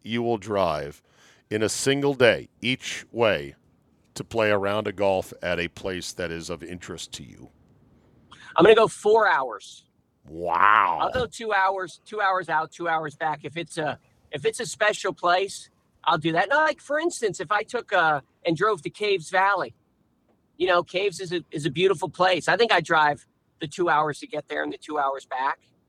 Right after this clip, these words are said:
Speaker 2: to
Speaker 1: Okay.
Speaker 2: get to Caves. So
Speaker 1: I, my, my
Speaker 2: I think
Speaker 1: rule
Speaker 2: that's
Speaker 1: is,
Speaker 2: fair.
Speaker 1: my rule is I, I would say four is about the limit because that's eight hours of driving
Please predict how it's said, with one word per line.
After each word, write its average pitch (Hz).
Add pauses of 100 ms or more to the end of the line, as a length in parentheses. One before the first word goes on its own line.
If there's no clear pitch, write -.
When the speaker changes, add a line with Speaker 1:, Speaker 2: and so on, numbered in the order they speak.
(240)
Speaker 2:
to -
Speaker 1:
Okay. 143
Speaker 2:
get 143
to -
Caves. 135
So 214
Speaker 1:
I, 185 (140)
my, 151
my 170
Speaker 2:
I 214
think 214
Speaker 1:
rule 202
Speaker 2:
that's 185
Speaker 1:
is, 170
Speaker 2:
fair. 170
Speaker 1:
my 156
rule 185
is 147
I, 135
I 131
would 143
say 165
four 160
is 139
about 120
the 101
limit 107
because 98
that's 127
eight 123
hours 107
of 92
driving 92